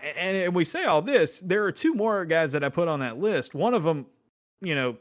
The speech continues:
committed elsewhere yesterday. Fats Russell, R I P to Fats Russell being an Auburn Tiger, 'cause that would've been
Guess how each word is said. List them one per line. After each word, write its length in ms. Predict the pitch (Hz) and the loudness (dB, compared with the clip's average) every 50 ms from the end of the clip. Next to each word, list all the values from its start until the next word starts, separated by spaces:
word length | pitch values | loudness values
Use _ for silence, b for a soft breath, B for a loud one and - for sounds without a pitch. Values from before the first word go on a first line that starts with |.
| _ _ _ | _ _ _
committed 320 | - 156 143 135 127 120 127 | -4 -2 0 0 0 2 2
elsewhere 420 | 123 120 - - 143 127 120 117 | 0 0 -2 -4 -4 -2 -2 0
yesterday. 520 | 123 123 123 120 - - 131 117 110 110 | 0 -2 -2 -2 -4 -8 -8 -8 -8 -6
Fats 340 | - - 151 135 123 - - | -2 0 2 2 2 0 0
Russell, 380 | 156 135 123 - - 131 120 117 | 0 0 0 0 -2 -2 -2 -2
R 180 | 117 123 113 | 0 -2 -2
I 80 | 113 113 | -2 -4
P 220 | 110 - 127 120 | -4 -4 -6 -6
to 40 | 113 | -6
Fats 380 | - - 135 131 123 117 - - | -4 -2 -2 -2 -2 -2 -4 -4
Russell 260 | 135 123 117 - 123 | -4 -4 -4 -4 -6
being 280 | 113 117 120 117 117 117 | -6 -4 -4 -4 -4 -4
an 100 | 117 120 | -2 0
Auburn 280 | 120 117 113 113 110 | 0 0 -2 -4 -4
Tiger, 300 | - 147 135 123 113 117 113 | -2 -2 -2 -2 -4 -8 -12
'cause 80 | 117 117 | -8 -4
that 120 | 123 120 | -4 -4
would've 140 | 117 113 110 | -4 -4 -6
been 240 | 110 110 113 107 | -8 -8 -8 -10